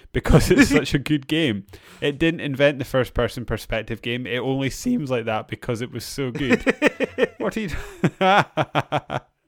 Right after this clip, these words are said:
Speaker 1: There was, there was another one on another page where they were talking about it, and it was like, "Doom seems like the old, is the oldest game in the world," and in brackets there, pr-, "probably,"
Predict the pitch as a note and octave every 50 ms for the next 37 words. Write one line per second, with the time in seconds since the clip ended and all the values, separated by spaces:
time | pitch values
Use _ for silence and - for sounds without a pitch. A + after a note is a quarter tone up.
0 | - _ _ - - - - - - - _ _ _ _ _ - - - _ _
1 | _ _ _ _ - C#3+ C#3+ C#3+ C#3 C3 C#3+ - - - D3+ D3 C#3+ C3+ C3+ C#3
2 | C#3 D3 D#3 D#3+ D#3 D3 C#3 B2+ B2+ B2+ A#2+ A#2 A2+ A2+ A2+ A#2 A#2+ A#2+ A#2 -
3 | A#2+ A#2 A2 - - A#2 A2+ G#2+ G2+ - - A2+ G2+ G#2 G#2+ G#2 G#2+ G#2+ A2 A2
4 | A2 A2 A2+ A2+ A2 A#2 G2+ - A#2 A2 - - - - - _ _ - A2+ -
5 | C3 B2 B2 B2 B2 A2 - - - B2+ B2 B2 A#2+ A2 B2 A#2 - - - B2
6 | A2+ F2+ A#2 A#2 A#2 A#2 - - B2 B2 A#2 G#2 A#2+ B2 A#2 A#2 A#2+ A2 A2+ G#2+
7 | - - B2 A#2 A2+ A2+ A2+ A2+ A2 A2+ A#2 A2+ A2 A2 A2 A2 A2 G#2+ A2 A2
8 | G#2 - A2+ A2+ A2 A2 - - - - - A#2+ A2 G#2+ - - - - _ -
9 | - A#2+ A#2 A2+ A2 A2+ G2 - F#2+ F#2+ F#2+ G2 -